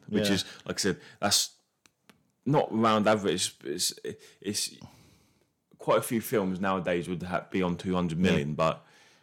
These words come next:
Speaker 1: you
Speaker 2: When
Speaker 1: know.
Speaker 2: you take a film like Lost in Translation, for example, which I got the math wrong from, I'm sorry, budget of four million, it made hundred and twenty. That's thirty times.
Speaker 1: Yeah.
Speaker 2: So a film that is two hundred,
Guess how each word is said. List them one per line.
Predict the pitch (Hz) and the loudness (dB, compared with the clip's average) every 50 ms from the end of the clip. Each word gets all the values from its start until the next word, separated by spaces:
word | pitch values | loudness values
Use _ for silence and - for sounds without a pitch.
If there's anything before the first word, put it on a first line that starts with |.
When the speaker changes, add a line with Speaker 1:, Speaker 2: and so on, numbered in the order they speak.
| _ _ | _ _
Speaker 1:
you | - - | -2 0
Speaker 2:
When | 139 | 2
Speaker 1:
know. | 143 139 | 2 0
Speaker 2:
you | |
take | 131 - 139 131 - | 0 0 -2 -2 -2
a | - | -4
film | - - 120 107 101 104 | -4 -2 0 2 2 2
like | 101 101 95 87 - - _ - | 2 2 0 0 -4 -8 _ -4
Lost | 101 110 - - | -4 -4 -4 -4
in | 104 98 | -8 -8
Translation, | - 127 101 95 92 107 104 104 90 - 87 | -6 -4 -4 -2 -2 0 0 0 -2 -2 -8
for | 82 87 | -8 -10
example, | 85 78 87 82 80 85 92 | -10 -8 -8 -8 -8 -8 -10
which | 90 - | -12 -10
I | 98 98 | -8 -6
got | 101 95 80 | -4 -4 -4
the | 82 | -2
math | 85 98 95 92 90 - - | -2 -2 -2 -2 -4 -6 -8
wrong | - 76 78 82 80 | -8 -6 -6 -6 -6
from, | - - 78 80 78 73 - - - | -8 -8 -6 -6 -6 -8 -10 -14 -8
I'm | 80 92 | -8 -6
sorry, | - - 87 82 80 80 80 _ - - - - - - - - _ _ _ - | -6 -4 -4 -2 -2 -2 -4 _ -14 -20 -20 -20 -20 -20 -20 -20 _ _ _ -4
budget | - 120 - - 110 | -4 -4 0 0 0
of | 101 - | 0 -2
four | - - 120 110 104 | 0 2 4 4 4
million, | 98 101 92 90 95 95 90 90 | 4 4 2 4 2 2 2 0
it | 82 85 | 0 0
made | 101 101 98 95 | 0 2 2 0
hundred | - 95 98 92 92 | 0 -2 -4 -2 0
and | 95 98 | -2 -2
twenty. | 90 - - 101 101 98 90 - - 92 92 | -2 -2 -2 0 2 2 0 -2 -4 -4 -2
That's | 101 95 85 - - | -2 -2 -4 -6 -12
thirty | - - 123 117 104 95 - - | -6 -2 2 2 2 2 0 -8
times. | 92 - - 101 101 98 90 85 85 82 - - - - _ _ - - | -8 -8 -4 -4 -2 0 0 0 -2 -2 -6 -8 -14 -14 _ _ -18 -14
Speaker 1:
Yeah. | - - - - 104 95 | -12 -10 -6 0 2 4
Speaker 2:
So | 107 107 104 | 4 4 2
a | 98 | 0
film | 98 - - 135 131 120 113 110 | -2 -2 0 2 4 4 4 2
that | 107 107 107 87 82 | 2 2 0 0 0
is | 98 101 98 95 92 - - - - | 0 0 0 -2 -2 -6 -10 -12 -10
two | - - 123 117 107 | -4 0 0 0 2
hundred, | 90 101 101 107 98 98 101 95 90 - | 0 0 -2 0 0 2 0 0 0 -2